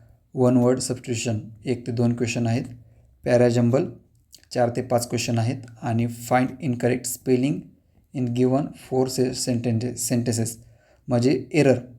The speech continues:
थोडक्यात एरर, याच्यावरती चार क्वेश्चन आहेत. हे सगळं इंग्लिशचा पॅटर्न होता. आतापर्यंत आपण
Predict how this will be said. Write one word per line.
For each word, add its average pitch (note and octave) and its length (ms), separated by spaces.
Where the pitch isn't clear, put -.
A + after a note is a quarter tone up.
थोडक्यात B2+ 280
एरर, A#2 240
याच्यावरती B2 340
चार C#3 220
क्वेश्चन A#2 360
आहेत. - 220
हे B2+ 40
सगळं B2 280
इंग्लिशचा D3 360
पॅटर्न A#2 260
होता. A2+ 260
आतापर्यंत B2 420
आपण C3 260